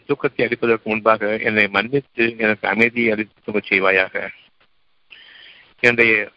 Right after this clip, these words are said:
உறக்கத்தில் என்னை நீ சீரமைப்பாயாக, புதிய உருவாக்கமாக என்னை நீ காலையில் உருவாக்குவாய், உருவாக்குவாயாக.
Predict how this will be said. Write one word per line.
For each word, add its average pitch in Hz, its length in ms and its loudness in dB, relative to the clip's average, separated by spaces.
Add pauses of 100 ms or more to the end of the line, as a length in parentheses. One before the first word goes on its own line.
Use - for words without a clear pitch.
(140)
உறக்கத்தில் 135 600 -2 (380)
என்னை 110 320 0 (600)
நீ 120 180 0 (440)
சீரமைப்பாயாக, 104 880 -2 (680)
புதிய 135 260 0 (340)
உருவாக்கமாக 110 680 0 (280)
என்னை 110 220 0
நீ 101 160 0 (680)
காலையில் 107 400 2
உருவாக்குவாய், 101 600 -4 (140)
உருவாக்குவாயாக. 104 640 -2